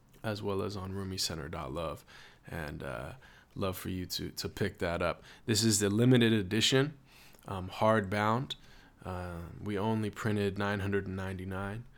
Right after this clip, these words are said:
And so once those are gone, they're gone. <laughs> So if you, uh, want one of these,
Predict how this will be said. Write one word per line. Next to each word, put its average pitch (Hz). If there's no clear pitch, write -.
And 95
so 98
once 110
those 113
are 104
gone, 117
they're 107
gone. 95
<laughs> -
So 98
if 95
you, 117
uh, 98
want 120
one 117
of 110
these, 110